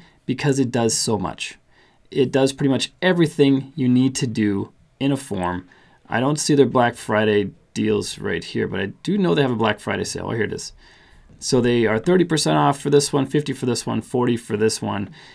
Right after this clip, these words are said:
and they are a great form builder. You can pretty much build any kind of form you need. You can have conditional logic, multi-page forms, branching forms that go to different directions based on answers people give.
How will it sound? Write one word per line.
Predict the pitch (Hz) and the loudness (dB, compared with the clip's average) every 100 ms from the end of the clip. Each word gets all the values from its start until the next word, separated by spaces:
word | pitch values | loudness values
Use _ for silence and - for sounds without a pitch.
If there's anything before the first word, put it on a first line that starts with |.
| - - - | -20 -20 -8
and | 123 120 110 - | -2 0 0 -2
they | - 123 135 147 151 151 - _ - | -8 4 6 8 6 0 -10 _ -4
are | 131 127 123 120 120 117 - _ - | 2 2 4 2 0 -4 -16 _ -4
a | 139 | 0
great | 131 127 | 2 0
form | 127 117 | 0 -2
builder. | 104 95 | -2 -2
You | 165 | -2
can | |
pretty | 170 185 | -2 0
much | 151 - | -2 2
build | 143 | 2
any | 139 156 | 2 -2
kind | 151 147 | 0 -2
of | 135 | -2
form | - 127 117 | -2 -2 0
you | |
need. | 113 135 151 139 | 0 2 2 0
You | |
can | 117 110 | -2 -4
have | 107 101 | -4 -8
conditional | - 120 - 107 | -6 -6 -6 -6
logic, | 104 127 131 131 127 - - | -2 0 0 -4 -6 -18 -14
multi-page | - 127 135 127 139 127 - | -2 -2 -2 -4 -2 -2 -4
forms, | - 131 127 123 117 - - - - _ _ | -8 -4 -2 -2 -4 -6 -14 -20 -20 _ _
branching | 120 117 117 131 | -2 0 -2 -4
forms | 120 - 131 123 123 - | -6 -4 -2 0 -2 -4
that | 117 107 - | -4 -6 -6
go | - | -2
to | 120 | -2
different | 113 113 120 | -2 -4 -6
directions | 107 117 - 127 123 | -4 -4 -4 -4 -6
based | 117 117 117 - | -4 -4 -4 -6
on | 117 113 - | -8 -8 -8
answers | 113 113 117 | -8 -8 -10
people | - - 107 | -12 -14 -10
give. | 120 135 131 | -2 -2 -2